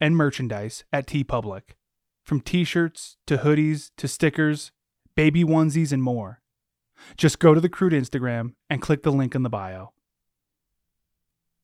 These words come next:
Okay, back to Brother Buffalo. In the last five to ten years, the Eyak language has made a comeback. For their part, Garrett and Jake are learning the language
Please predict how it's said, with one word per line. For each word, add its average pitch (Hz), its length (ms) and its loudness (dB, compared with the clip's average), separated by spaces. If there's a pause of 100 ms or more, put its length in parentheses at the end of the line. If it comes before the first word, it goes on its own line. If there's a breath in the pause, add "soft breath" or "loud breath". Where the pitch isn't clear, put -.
(220)
Okay, 143 460 0 (360)
back 165 220 2
to 185 100 4
Brother 147 240 4
Buffalo. 113 560 -8 (1300 loud breath)
In 175 140 2
the 165 80 4
last 170 400 2
five 143 320 0
to 143 60 -6
ten 139 260 -2
years, 135 420 -2 (360 loud breath)
the - 200 -4
Eyak 165 380 0
language 123 400 -4
has 127 120 -6
made 120 160 -4
a 113 60 -4
comeback. 107 720 -12 (840)
For 143 220 -2
their 147 240 2
part, 180 400 -4 (480)
Garrett 160 360 2
and 151 160 -4
Jake 127 280 -4
are 123 80 -4
learning 131 320 -2
the 123 80 -4
language 120 580 -6